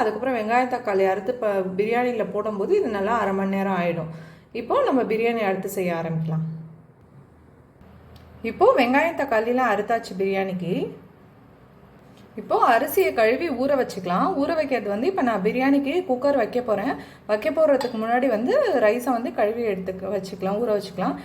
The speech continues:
இதுல வந்து நான் ஒன்றரை அலாக்கு எடுத்திருக்கேன். சின்ன அலாக்கு வச்சு ஒன்றரை அலாக்கு அரிசி எடுத்திருக்கேன். இப்போ வந்து பிரியாணிக்கு போட பாஸ்மதி ரைஸ் எடுத்திருக்கேன் நான் வந்து. அதை வந்து கழுவி இப்போ வந்து இது ஊறட்டும். அடுத்து இப்போ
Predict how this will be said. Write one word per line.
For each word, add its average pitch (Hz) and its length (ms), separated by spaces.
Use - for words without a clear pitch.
இதுல 233 200
வந்து 262 220
நான் 247 200
ஒன்றரை 247 320
அலாக்கு 247 320
எடுத்திருக்கேன். 175 520
சின்ன 269 240
அலாக்கு 302 300
வச்சு 185 140
ஒன்றரை 208 240
அலாக்கு 214 300
அரிசி 180 320
எடுத்திருக்கேன். 165 480
இப்போ - 240
வந்து 254 160
பிரியாணிக்கு 285 520
போட 277 260
பாஸ்மதி 277 500
ரைஸ் 190 240
எடுத்திருக்கேன் 175 440
நான் 170 120
வந்து. 170 200
அதை 208 100
வந்து 262 140
கழுவி 240 420
இப்போ 240 180
வந்து 214 220
இது 208 80
ஊறட்டும். 233 400
அடுத்து 240 240
இப்போ 226 100